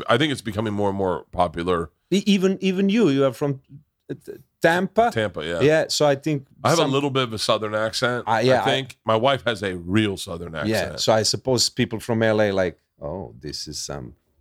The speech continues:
Speaker 2: Florida people." <laughs>
Speaker 1: Yeah, hey, text Leanne, tell her to come back. We'll wrap this up. We'll get you on our way, but I want her to come back and say hi. Um, maybe I'll just call her. Uh-oh, uh-oh, uh-oh, uh-oh.
Speaker 2: Uh-oh, uh-oh, uh-oh.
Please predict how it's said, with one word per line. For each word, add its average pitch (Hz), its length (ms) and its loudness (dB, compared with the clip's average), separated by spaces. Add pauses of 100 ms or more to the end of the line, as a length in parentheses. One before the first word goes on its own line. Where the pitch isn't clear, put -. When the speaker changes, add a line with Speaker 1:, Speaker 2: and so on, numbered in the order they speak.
(280)
Speaker 2:
Florida 87 720 -2
people." - 280 -8
<laughs> - 320 -10
Speaker 1:
Yeah, 117 180 4
hey, 160 200 2
text 190 380 -2
Leanne, 151 260 -2
tell 135 180 -2
her 139 80 0
to 123 80 -6
come 120 200 -2
back. 107 240 0
We'll 113 100 -4
wrap 113 220 0
this 104 240 -6
up. 98 140 -2
We'll 101 100 -10
get 104 120 -2
you 101 100 -4
on 98 100 -2
our 98 60 -2
way, 98 140 0
but 92 100 0
I 101 40 4
want 113 180 2
her 107 40 0
to 98 60 -6
come 101 160 -6
back 98 160 -2
and 80 100 -18
say 90 160 -10
hi. 82 280 -4 (800)
Um, 92 500 0 (680)
maybe 110 180 -2
I'll 92 140 0
just - 160 -10
call 85 220 -2
her. 67 180 -12 (760)
Uh-oh, 73 440 -8 (100)
uh-oh, 78 440 -6 (200)
uh-oh, 76 420 -6 (220)
uh-oh. 80 460 -4
Speaker 2:
Uh-oh, 82 460 -2
uh-oh, 98 420 -4
uh-oh. 139 320 0